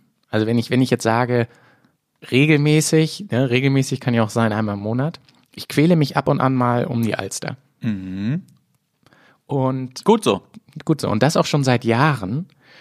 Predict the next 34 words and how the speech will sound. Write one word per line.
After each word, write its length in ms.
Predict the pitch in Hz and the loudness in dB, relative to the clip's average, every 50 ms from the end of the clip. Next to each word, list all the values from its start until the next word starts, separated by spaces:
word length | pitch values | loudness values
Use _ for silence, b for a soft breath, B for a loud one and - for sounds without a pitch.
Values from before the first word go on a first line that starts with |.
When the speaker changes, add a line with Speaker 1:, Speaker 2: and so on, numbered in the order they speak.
| b b | b b
Speaker 1:
Und 220 | b 127 113 - - | b -4 -4 -2 -4
ich 200 | 127 113 107 107 | -4 -4 -2 0
warte 600 | 110 117 139 170 190 196 - - - 190 190 - | 0 2 2 2 0 0 -2 -2 -2 0 0 0
und 280 | - - 139 127 - 113 | -2 -2 -2 -2 0 -2
warte 680 | 113 113 131 147 151 - - 147 143 143 151 165 185 _ _ _ _ _ _ _ - | -2 0 0 -2 -2 -2 -2 -2 0 0 -2 -2 -6 _ _ _ _ _ _ _ 0
auch 200 | 120 151 165 - | 0 0 0 -2
seit 320 | - - 117 101 - - | -2 0 0 0 0 0
Jahren 520 | - 98 101 98 101 101 117 127 165 202 - B B B B B B B | -2 0 0 0 -2 -2 -2 -2 -4 -4 -6 B B B B B B B
auf 220 | 143 175 175 - | 0 0 0 0
diesen 240 | - 165 143 147 135 | -4 -4 -2 0 0
Moment, 380 | 123 120 120 127 151 185 185 | 0 0 2 0 0 0 -2
von 180 | - - 143 127 | -4 -4 -4 -4
dem 240 | 123 131 131 127 120 | -2 -2 -2 0 0
begeisterte 560 | 123 104 120 120 135 143 - 151 139 - 123 | -2 0 2 2 2 2 0 0 -2 0 0
Läufer 420 | 117 113 117 120 - - - - | 2 2 2 2 2 0 -2 -2
immer 180 | - 110 104 98 95 | -2 -2 -4 -4 -4
erzählen, 640 | 95 95 - - - 101 95 98 101 123 156 156 B B B B B B B | -4 -4 -4 -4 -4 -2 -4 -4 -4 -4 -6 -8 B B B B B B B
dass 160 | 120 120 - | -2 0 2
dann 120 | 131 123 120 | 2 2 2
so 100 | 127 123 | 2 2
Endorphine 720 | - 131 123 117 110 - - - 147 170 190 160 - - | 4 4 4 4 2 0 -4 -4 0 2 2 2 2 2
ausgeschüttet 680 | - 104 - - 107 101 - - 104 - 90 - - - | 0 -2 -2 -2 -4 -4 -2 -2 -2 -2 -4 -6 -4 -2
wird 180 | 104 117 123 - | -2 0 0 0
und 120 | 131 113 | -2 -2
es 100 | 113 - | -2 -2
so 100 | - 131 | 0 0
richtig 400 | 117 139 151 - - 151 139 - | 0 0 0 -2 -2 -8 -8 -6
toll 240 | - - - - - | -6 -2 -2 -2 -2
ist. 340 | - - - 131 - - - _ _ _ _ _ _ _ _ _ _ _ _ - - | -2 -6 -8 -8 -10 -10 -14 _ _ _ _ _ _ _ _ _ _ _ _ -16 -8
Hattest 340 | - - - - 214 - - | -4 -4 0 0 0 0 0
du 40 | - | -2
das 180 | 92 90 - - | -2 -2 -4 -4
schon 140 | - 90 | -4 -4
mal? 160 | 98 127 208 | -2 -4 -4